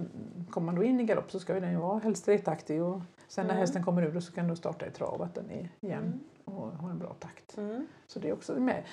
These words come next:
Speaker 1: Så att bedömningspunkten, halt och inridning, den går ju ända fram till C.
Speaker 2: Precis, det är
Speaker 1: Så,
Speaker 2: hela
Speaker 1: så att
Speaker 2: sträckan.
Speaker 1: man säger ju inte liksom ett betyg förrän hästen har kommit fram till C, för då kommer nästa.
Speaker 2: Mm.
Speaker 1: Så att man inte är för tidig där. Sen kan man kommentera halten, men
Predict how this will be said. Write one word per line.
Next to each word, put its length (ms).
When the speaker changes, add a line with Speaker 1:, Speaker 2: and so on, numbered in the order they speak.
Speaker 1:
Så 100
att 100
bedömningspunkten, 1040
halt 380
och 60
inridning, 560
den 180
går 160
ju 60
ända 180
fram 200
till 140
C. 260
Speaker 2:
Precis, 460
det 60
är 200
Speaker 1:
Så, 80
Speaker 2:
hela 420
Speaker 1:
så 120
att 40
Speaker 2:
sträckan. 200
Speaker 1:
man 120
säger 320
ju 100
inte 160
liksom 420
ett 120
betyg 300
förrän 160
hästen 300
har 120
kommit 240
fram 180
till 100
C, 200
för 100
då 60
kommer 220
nästa. 440
Speaker 2:
Mm. 280
Speaker 1:
Så 120
att 140
man 140
inte 160
är 20
för 120
tidig 400
där. 60
Sen 200
kan 100
man 120
kommentera 380
halten, 360
men 180